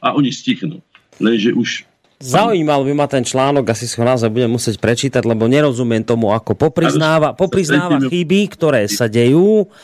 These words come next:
Speaker 2: a napokon povie, že ale aj tak treba zotrvať v tom, čo je,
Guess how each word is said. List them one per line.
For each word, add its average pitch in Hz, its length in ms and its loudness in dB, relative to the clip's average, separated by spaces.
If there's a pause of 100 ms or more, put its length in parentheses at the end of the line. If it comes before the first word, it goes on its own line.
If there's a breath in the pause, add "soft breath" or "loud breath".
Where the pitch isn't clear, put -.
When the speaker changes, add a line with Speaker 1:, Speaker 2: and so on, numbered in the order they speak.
(340 loud breath)
Speaker 2:
a - 80 -8
napokon 156 560 0
povie, 156 320 2
že 151 80 -2
ale 147 240 2
aj 143 160 0
tak 170 160 0
treba 135 320 0
zotrvať 139 440 0
v - 40 -18
tom, 156 160 0
čo 117 240 -2
je, 170 400 2